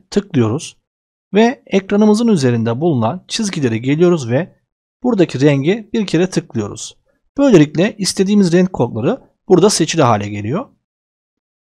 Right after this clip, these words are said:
Daha sonra boş bir yere tıklayarak artık labirentin rengini hafızaya almış olduk. "Eğer siyah rengi dokunuyor ise" cümlesini tamamlıyoruz.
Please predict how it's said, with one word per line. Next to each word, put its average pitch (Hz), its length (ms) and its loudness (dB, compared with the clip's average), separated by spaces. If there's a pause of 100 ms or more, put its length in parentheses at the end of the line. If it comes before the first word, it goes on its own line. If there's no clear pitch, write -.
(160)
Daha 233 160 4
sonra 180 240 2
boş 208 240 4
bir 147 60 0
yere 113 200 0
tıklayarak 175 560 -2 (240)
artık 180 460 0
labirentin 147 500 2
rengini 143 480 -2
hafızaya 135 560 0
almış 135 300 -4
olduk. 104 380 -10 (360)
"Eğer 262 260 2
siyah 247 420 2
rengi 175 260 2
dokunuyor 180 720 0
ise" 107 420 -10 (260)
cümlesini 165 540 -2
tamamlıyoruz. 127 760 -4